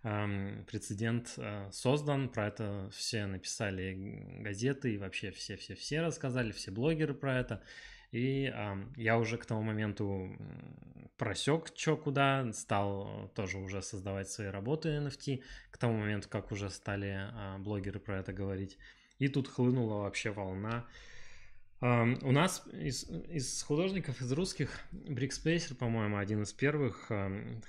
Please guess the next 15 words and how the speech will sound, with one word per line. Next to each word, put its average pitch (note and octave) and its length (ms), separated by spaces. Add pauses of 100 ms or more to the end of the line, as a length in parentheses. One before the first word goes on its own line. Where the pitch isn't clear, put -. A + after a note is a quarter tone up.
хайпануть G#2+ 560
успел G2+ 340
на F#2+ 120
этом F#2+ 640
деле. C3 400 (100)
Он G2 400
сделал G2 480
крипто, G#2+ 440
м, F#2+ 500 (540)
работу, G#2 760 (140)
посвященную G2 800 (200)
Навальному A#2 920
и G2 260 (140)
беспорядкам A2 720
там, G#2 360